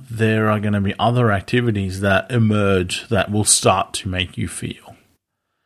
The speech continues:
Um, they will make you not necessarily always feel good, but you might all of a sudden,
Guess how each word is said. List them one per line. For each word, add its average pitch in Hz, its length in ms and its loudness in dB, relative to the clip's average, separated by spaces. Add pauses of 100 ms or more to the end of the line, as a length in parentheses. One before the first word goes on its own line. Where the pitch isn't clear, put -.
(180)
Um, 87 800 -2 (560)
they 101 160 -2
will 90 140 -2
make 90 340 -2
you 85 340 -2
not 87 240 -4
necessarily 147 560 0
always 156 380 -2
feel 123 240 2
good, - 560 -2
but - 220 0
you 104 160 0
might 101 260 2
all 123 220 2
of 110 80 0
a 98 40 -2
sudden, 90 560 0